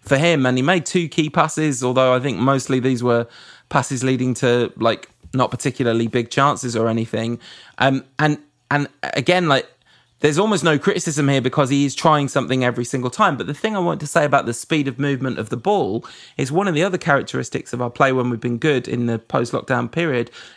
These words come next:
is the movement of the players off the ball. And every time, whether it was Pogba, Matic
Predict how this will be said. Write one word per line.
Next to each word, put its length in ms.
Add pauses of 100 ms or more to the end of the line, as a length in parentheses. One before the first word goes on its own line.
is 160
the 60
movement 380
of 100
the 80
players 340
off 200
the 80
ball. 440 (320)
And 200 (220)
every 560
time, 560 (240)
whether 300
it 80
was 160
Pogba, 560 (160)
Matic 540